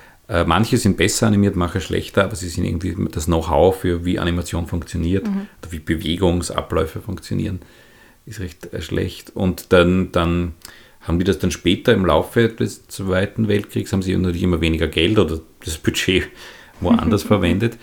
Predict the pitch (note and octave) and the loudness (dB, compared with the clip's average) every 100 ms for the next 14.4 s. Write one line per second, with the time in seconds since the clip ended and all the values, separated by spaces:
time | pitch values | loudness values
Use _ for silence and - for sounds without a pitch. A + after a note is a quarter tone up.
0 | - - - - F#2 F2 F#2 F2+ G2 - | -20 -20 -12 0 0 2 2 2 0 -2
1 | F#2+ D2 D#2+ A#2+ G#2 G2+ G#2+ A2 F#2 - | 0 0 2 4 4 4 2 2 2 0
2 | - E2+ D#2 - G#2 - F#2+ F#2 - G#2+ | 0 -2 -2 -6 -6 -6 -4 -4 -2 0
3 | F2 D#2+ - D#2+ D2 - C#3+ - F2+ F#2 | 2 0 0 -2 -2 -2 -2 0 0 0
4 | F#2+ E2+ - - E2 - C3+ D3 B2+ A#2+ | 0 -4 -6 -6 -6 -2 -4 -2 -4 -2
5 | A#2 A#2 - E3+ - F#3+ F3+ G3 - _ | -2 -2 -6 -6 -10 -10 -10 -12 -18 _
6 | _ _ _ _ _ A2 G2+ G2+ G2+ G2 | _ _ _ _ _ 4 6 8 6 4
7 | - - _ _ A2 G2 G2+ G#2+ - A2 | 0 -14 _ _ 0 4 4 4 2 2
8 | A#2 - - G#2 G#2 G#2 A2 F#2+ F#2 F2+ | 2 0 -4 2 2 2 0 0 -2 -2
9 | F2+ E2+ - F2+ F2 E2+ F2 D#2+ E2+ - | 0 0 0 2 2 2 2 2 0 -2
10 | F#2+ - F2 F2 - F#2+ F2 F2+ - F2+ | -2 0 -2 -2 -2 -2 0 -2 -4 -2
11 | E2+ E2 - - F2 D#2 - - E2+ D#2 | 0 0 -4 -6 -4 -4 -6 -10 -8 -6
12 | - D#2+ E2 - E2 - D#2+ E2+ E2 D2+ | -8 -10 -8 -6 -6 -6 -4 -4 -4 -4
13 | F2 D2 - D#2 - D#2 - E2 E2+ D#2+ | -4 -4 -4 -4 -4 -10 -6 -6 -6 -8
14 | D#2 D#2 D2+ | -6 -6 -6